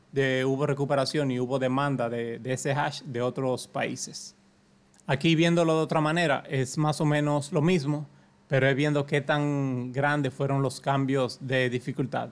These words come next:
Aquí en dos mil dieciocho vemos cómo bajó versus en otro momento que no hubo algo tan marcado, pero vemos aquí en el covid crash cómo bajó la dificultad y luego sube poco a poco.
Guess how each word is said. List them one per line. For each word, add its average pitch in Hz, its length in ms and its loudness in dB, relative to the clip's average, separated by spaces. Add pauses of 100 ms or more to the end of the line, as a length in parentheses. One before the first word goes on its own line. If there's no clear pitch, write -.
Aquí 143 240 -4
en 139 100 2
dos 135 100 2
mil 143 140 2
dieciocho 156 560 0 (500)
vemos 135 460 0
cómo 143 240 2
bajó 151 420 0 (480)
versus 135 640 0
en 131 120 0
otro 131 200 -2
momento 139 420 0
que 131 80 -4
no 131 720 -2 (100)
hubo 131 400 2
algo 127 380 2
tan 139 160 2
marcado, 143 480 2
pero 127 180 -2
vemos 139 300 -2
aquí 143 180 -2
en 135 100 0
el 123 60 -4
covid 139 260 -4
crash 147 340 0
cómo 135 240 -2
bajó 131 180 -2
la 135 140 0
dificultad 147 580 -4
y 139 120 -8
luego 131 280 0
sube 131 280 -4
poco 131 200 -4
a 120 100 0
poco. 113 320 -6